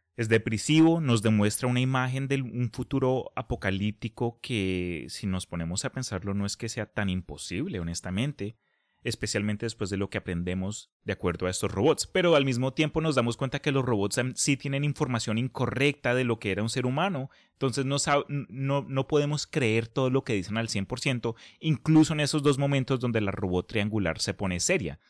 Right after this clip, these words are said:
Entonces no, pu-, pudo haber sido otra cosa, pero el mensaje en sí era lo que ella tenía que decir.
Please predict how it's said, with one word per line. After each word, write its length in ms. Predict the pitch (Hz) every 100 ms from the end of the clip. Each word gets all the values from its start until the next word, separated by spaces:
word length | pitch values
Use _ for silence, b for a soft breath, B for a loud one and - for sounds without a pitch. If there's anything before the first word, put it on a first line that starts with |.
| _
Entonces 320 | 117 113 120
no, 160 | 127 b b b b
pu-, 240 | 127 120
pudo 200 | - 131
haber 160 | 110 98
sido 160 | - 104
otra 180 | 110
cosa, 380 | - 131 160 165 _ _ _
pero 240 | 123 117
el 120 | 123
mensaje 460 | 113 107 - 131 135
en 80 | 127
sí 360 | - 156 165 -
era 160 | 120
lo 160 | 120 127
que 80 | 104
ella 160 | 98
tenía 300 | - 98 87
que 100 | -
decir. 400 | 98 101 175 120